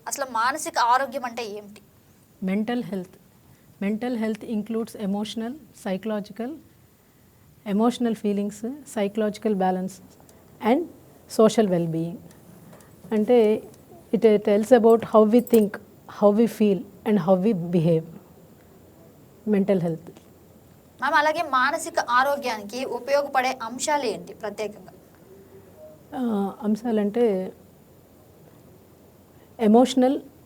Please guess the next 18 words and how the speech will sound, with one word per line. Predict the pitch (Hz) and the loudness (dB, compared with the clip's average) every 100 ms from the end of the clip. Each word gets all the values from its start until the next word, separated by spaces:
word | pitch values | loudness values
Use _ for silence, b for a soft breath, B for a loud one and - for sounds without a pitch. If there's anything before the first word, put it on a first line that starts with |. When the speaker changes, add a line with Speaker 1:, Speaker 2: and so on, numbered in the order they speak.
| _ - | _ -8
Speaker 2:
సైకలాజికల్ | - 196 196 220 202 - 247 302 - - - - - - - 226 | 2 2 4 4 4 0 -2 -4 -12 -20 -20 -20 -20 -20 0 4
and | 285 | 4
social | 277 - 214 - 196 | 2 4 4 4 2
well-being. | 180 180 170 175 208 - - - | 2 0 -2 -4 -8 -18 -20 -2
ఈ | 220 | 2
మూడు | 208 233 240 | 6 6 6
కూడా. | 208 190 208 | 4 2 2
ఎమోషనల్ | 208 240 247 262 240 | 4 4 4 2 4
in | 214 | 2
the | 208 214 | 2 0
sense | 214 214 | 0 0
అంటే | 214 233 330 b b b b - | -2 -4 -8 b b b b 4
he | 247 | 6
should | 247 208 233 | 6 6 8
be | 220 | 8
aware | 220 240 247 | 8 6 6
of | 247 | 4
feeling, | 208 226 226 240 | 0 2 4 2